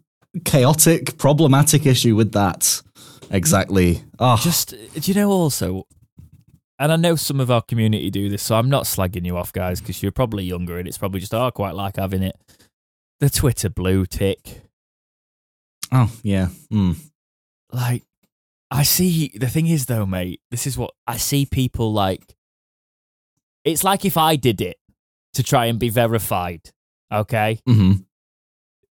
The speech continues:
Speaker 2: When
Speaker 1: sure
Speaker 2: I've
Speaker 1: you'd,
Speaker 2: got
Speaker 1: I, I'm sure in several echo chambers you would be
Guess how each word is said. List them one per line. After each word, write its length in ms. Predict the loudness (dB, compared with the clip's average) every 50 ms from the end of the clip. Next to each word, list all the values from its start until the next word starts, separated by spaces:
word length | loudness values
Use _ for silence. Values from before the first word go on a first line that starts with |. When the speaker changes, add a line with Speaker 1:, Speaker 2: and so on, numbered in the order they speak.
| _
Speaker 2:
When 120 | 2 4 4
Speaker 1:
sure 180 | 6 6 6 6
Speaker 2:
I've 80 | 6
Speaker 1:
you'd, 100 | 4 4
Speaker 2:
got 300 | 4 2 2 2 0 0 2
Speaker 1:
I, 40 | 2
I'm 80 | 2 4
sure 200 | 4 4 4 4
in 80 | 4
several 340 | 6 6 4 4 4 4 4
echo 240 | 4 4 4 2 2
chambers 600 | 4 2 4 4 4 4 4 4 2 2 0 2
you 100 | 2 2
would 140 | 2 2 2
be 300 | 2 2 4 2 2